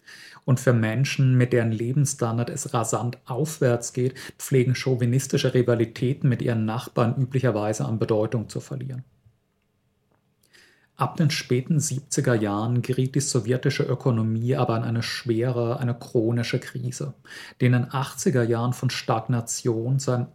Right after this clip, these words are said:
Absinken des Lebensstandards überging. Mit der wirtschaftlichen Krise erstarkten in den nichtrussischen Randgebieten aber wieder separatistische Neigungen, wuchs die Überzeugung, in eigenen Nationalstaaten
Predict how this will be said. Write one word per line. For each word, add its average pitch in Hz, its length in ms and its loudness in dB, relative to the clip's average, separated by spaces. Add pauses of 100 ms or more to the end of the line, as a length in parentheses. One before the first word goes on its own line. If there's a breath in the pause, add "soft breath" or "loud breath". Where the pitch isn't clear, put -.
Absinken 120 720 -2
des - 180 -6
Lebensstandards 113 760 -2
überging. 135 480 -6 (1120 soft breath)
Mit 123 220 4
der 123 160 4
wirtschaftlichen 127 680 0
Krise 135 640 -2
erstarkten 123 640 -2
in 127 100 2
den 120 180 2
nichtrussischen 131 680 0
Randgebieten 117 760 -2
aber 123 240 2
wieder 120 200 2
separatistische 117 920 0
Neigungen, 117 500 -2 (440 loud breath)
wuchs 123 400 0
die - 80 0
Überzeugung, 127 760 0
in 120 40 -4 (120)
eigenen 135 480 2
Nationalstaaten 120 1080 0